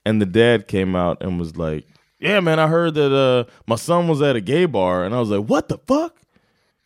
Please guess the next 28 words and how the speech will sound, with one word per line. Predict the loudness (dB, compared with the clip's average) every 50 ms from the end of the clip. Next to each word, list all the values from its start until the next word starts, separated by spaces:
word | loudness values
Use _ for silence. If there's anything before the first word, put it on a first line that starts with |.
| _ _ _ _ _ _ _
And | -6 -2 0
then | 0 2 2
he | 2 0
said, | 0 0 0 2 2 2
like, | 2 0 0 0 0 -2 -4 -4
uh, | -2 -2 0 0 0 0 0 -2 -4 -6 -8 _ _ _ _ _ _ _ _ _ _ _ _ _ _ _ _ _ _ _ -8
uh, | -4 -2
like, | -2 -2 0 2 2 2 2 2 -2 -8 -4
he | -4 -2
basically | 0 2 2 2 2 2 2 2
was | 2 2 0 0
saying, | 0 0 0 0 0 0
uh, | 0 0 0 0 -2 -4 -6 -14 -20 _ _ _ _ _ _
he | -6 0 2
got | 4 2 2
scared | 0 -2 0 2 4 4 4 4
that | 2 2
his | 2 2
son | 2 2 2 2
was | 0 -2 -2
gay. | -2 -2 0
And | 0 -2
then | -2
he | -4
found | -2 -2 -2 0 0
out | 0
his | -2 -4 -2
son | -2 -2 -2 -2 -6